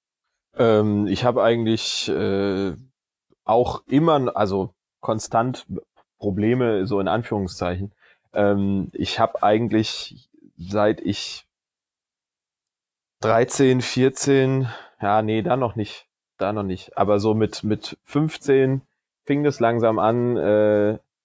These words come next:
dass ich den, das, das erste Mal, äh,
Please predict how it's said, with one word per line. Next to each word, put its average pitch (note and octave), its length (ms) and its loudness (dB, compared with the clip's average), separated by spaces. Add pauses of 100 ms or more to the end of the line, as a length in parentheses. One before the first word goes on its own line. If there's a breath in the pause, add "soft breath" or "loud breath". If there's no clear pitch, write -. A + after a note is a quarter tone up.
(120)
dass G2+ 200 -2
ich - 320 -8 (120)
den, G2 420 -4 (120)
das, G2+ 180 -8
das - 160 -8
erste B2 360 0
Mal, G#2 960 2
äh, - 60 -4